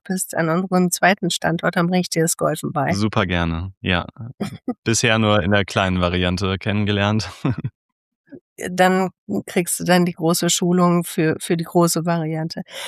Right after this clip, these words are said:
Speaker 1: Zum Abschluss, Max, was würdest du sagen? Der beste Song aller Zeiten?
Speaker 2: Mhm, das ist schwer. Ähm, der beste Song, klar, Stairway to Heaven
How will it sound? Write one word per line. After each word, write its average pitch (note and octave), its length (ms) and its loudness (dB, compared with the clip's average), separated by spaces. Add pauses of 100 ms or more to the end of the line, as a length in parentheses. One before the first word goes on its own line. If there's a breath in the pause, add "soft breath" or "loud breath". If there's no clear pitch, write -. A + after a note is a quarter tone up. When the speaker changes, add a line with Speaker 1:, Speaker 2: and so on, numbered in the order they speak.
(140 loud breath)
Speaker 1:
Zum A#3+ 240 2
Abschluss, G3+ 480 0
Max, - 280 -6
was - 200 -2
würdest G3+ 360 -2
du F3 60 -6
sagen? D3+ 440 -2 (1120)
Der F#3+ 80 2
beste G#3+ 360 4
Song G#3 520 4
aller G3+ 300 6
Zeiten? D#3+ 600 0
Speaker 2:
Mhm, G2 520 -4 (160)
das F#2+ 220 -10
ist G2 120 -10
schwer. F2+ 380 -8 (280)
Ähm, F#2+ 480 -2 (1200 loud breath)
der A#2+ 120 4 (200)
beste G#2+ 380 -2
Song, F#2+ 560 -2 (220 loud breath)
klar, A#2 300 2
Stairway A#2 360 4
to A#2 140 0
Heaven B2+ 400 4